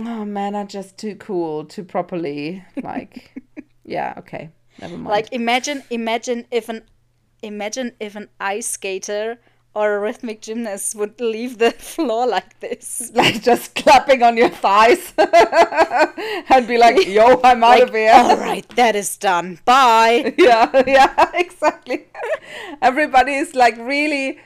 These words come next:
Speaker 1: taking a bow, waving to the crowd, slowly going backwards. And
Speaker 2: Yeah.
Speaker 1: men are just like, "Yup,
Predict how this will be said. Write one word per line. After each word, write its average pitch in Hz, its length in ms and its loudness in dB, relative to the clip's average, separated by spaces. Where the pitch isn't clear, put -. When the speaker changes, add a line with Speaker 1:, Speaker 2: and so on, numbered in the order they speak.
Speaker 1:
taking 285 560 0
a 247 40 -2
bow, 254 640 2
waving 254 640 0
to 349 160 0
the 262 160 -2
crowd, 233 680 0
slowly 254 800 -2
going 240 440 0
backwards. 240 720 -4
And 226 120 -2
Speaker 2:
Yeah. 190 380 2
Speaker 1:
men 202 200 0
are 202 80 -2
just 214 260 -4
like, 214 240 0
"Yup, 220 320 2